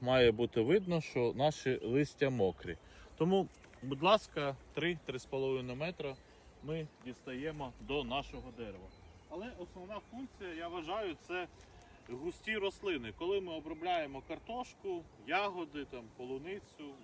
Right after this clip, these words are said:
малинку, огурчики, помідорчики. От, наприклад, це в нас кустове, кустові рослини.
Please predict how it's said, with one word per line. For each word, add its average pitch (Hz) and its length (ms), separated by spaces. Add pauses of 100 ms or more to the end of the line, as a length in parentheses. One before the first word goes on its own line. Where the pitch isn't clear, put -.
малинку, 139 600 (580)
огурчики, - 600
помідорчики. 117 760
От, 113 100 (380)
наприклад, 139 560 (220)
це 73 80
в 127 60
нас - 140 (100)
кустове, 139 460 (480)
кустові 143 420
рослини. 226 520